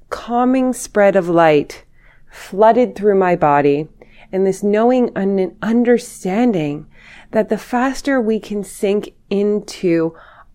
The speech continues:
our energy, our light, our communication, our language, and confidently show up to spread the message through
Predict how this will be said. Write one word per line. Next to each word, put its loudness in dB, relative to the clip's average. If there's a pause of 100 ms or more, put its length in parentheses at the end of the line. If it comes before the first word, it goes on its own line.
(140)
our 4
energy, 0 (280)
our 4
light, 0 (380)
our 4
communication, -4 (320)
our 2
language, -2 (280)
and -6
confidently -4
show 4 (120)
up 4 (440)
to -2
spread 2
the 0
message 0
through 0